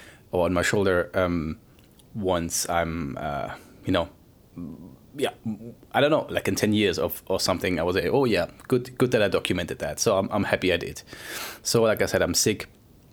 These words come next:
Two weeks to catch up, which was, uh, quite a lot of work,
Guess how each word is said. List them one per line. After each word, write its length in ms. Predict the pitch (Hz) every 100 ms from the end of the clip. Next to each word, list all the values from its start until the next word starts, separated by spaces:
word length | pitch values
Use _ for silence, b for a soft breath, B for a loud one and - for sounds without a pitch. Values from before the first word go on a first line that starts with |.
| - - - -
Two 140 | - 117
weeks 180 | 107 -
to 80 | 117
catch 220 | 107 -
up, 300 | 101 98 -
which 300 | 90 - -
was, 180 | 90 80
uh, 80 | -
quite 200 | - 95
a 60 |
lot 120 | 90 82
of 160 | 87
work, 320 | 101 90 -